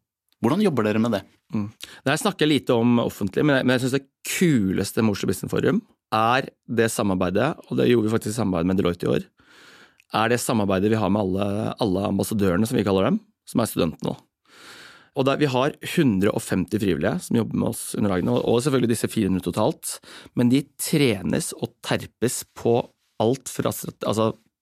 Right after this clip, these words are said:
Speaker 2: hva vi ønsker å oppnå med konferansen, til liksom hv-, hvordan man, eh, jobber med kundeopplevelser, kundeservice, og så videre, og så videre. Så de hundre og femti, de går gjennom ganske omfattende trening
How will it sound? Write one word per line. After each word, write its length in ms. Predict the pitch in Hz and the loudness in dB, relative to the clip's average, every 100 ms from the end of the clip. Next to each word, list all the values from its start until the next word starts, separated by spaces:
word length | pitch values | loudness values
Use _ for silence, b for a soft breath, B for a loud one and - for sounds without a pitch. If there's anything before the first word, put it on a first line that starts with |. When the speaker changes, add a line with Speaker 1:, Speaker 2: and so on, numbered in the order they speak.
| _ | _
Speaker 2:
hva 120 | 104 | 0
vi 80 | 101 | 0
ønsker 180 | - - | -2 -4
å 100 | - | -6
oppnå 260 | - 120 110 | -4 -2 0
med 80 | |
konferansen, 640 | 113 110 113 107 - 120 120 B B B B | -2 0 -2 -2 -2 -2 -2 B B B B
til 160 | - 113 | -2 0
liksom 220 | 104 110 | 0 0
hv-, 240 | 123 113 | 0 0
hvordan 200 | 113 104 98 | 2 2 2
man, 180 | 98 98 | 2 0
eh, 100 | 107 120 | 0 -4
jobber 200 | 120 110 | -4 -4
med 80 | |
kundeopplevelser, 920 | - 139 120 117 120 110 104 123 110 120 | 0 2 2 2 0 0 0 0 0 -4
kundeservice, 960 | - 120 107 101 113 98 107 - - - | -2 2 2 2 0 0 -2 -4 -10 -8
og 140 | - 107 | -2 0
så 60 | 104 | 2
videre, 140 | 90 | 0
og 80 | 92 | 0
så 80 | 101 | 0
videre. 200 | 104 160 B B B B B B | 2 0 B B B B B B
Så 160 | - 127 | -4 2
de 120 | 131 135 | 4 4
hundre 160 | 127 | 2
og 60 | 123 | 2
femti, 320 | 101 - 160 | -2 0 2
de 160 | 131 131 | 2 2
går 160 | 131 113 | 4 4
gjennom 240 | 107 117 | 2 0
ganske 200 | 113 - | 0 0
omfattende 400 | 101 90 - 98 | 0 0 -2 0
trening 320 | 95 85 131 | 2 2 0